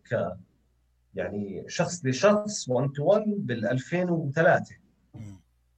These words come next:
Speaker 1: أول مرة دخلت على مدرسة، يعني أنا أدرس موسيقى بالألفين وعشرة.
Speaker 2: مم.
Speaker 1: قدمت استقالتي بعد أسبوع.
Speaker 2: <laughs> سلامات.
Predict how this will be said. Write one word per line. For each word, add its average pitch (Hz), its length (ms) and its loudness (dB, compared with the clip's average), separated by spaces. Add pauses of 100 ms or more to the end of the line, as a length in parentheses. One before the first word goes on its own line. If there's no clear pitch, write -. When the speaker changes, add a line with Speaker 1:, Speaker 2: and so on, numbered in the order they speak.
(2250)
Speaker 1:
أول 131 180 4
مرة 175 240 6
دخلت 135 300 0
على 107 160 -2
مدرسة، 139 460 0
يعني 87 260 -4
أنا 110 100 2
أدرس 139 380 0
موسيقى 202 420 -4
بالألفين 156 360 0
وعشرة. 98 480 -6 (320)
Speaker 2:
مم. 117 240 -10 (960)
Speaker 1:
قدمت 202 300 2
استقالتي 180 540 -4
بعد 156 220 -2
أسبوع. - 360 -20 (520)
Speaker 2:
<laughs> - 340 -10 (1300)
سلامات. 139 680 0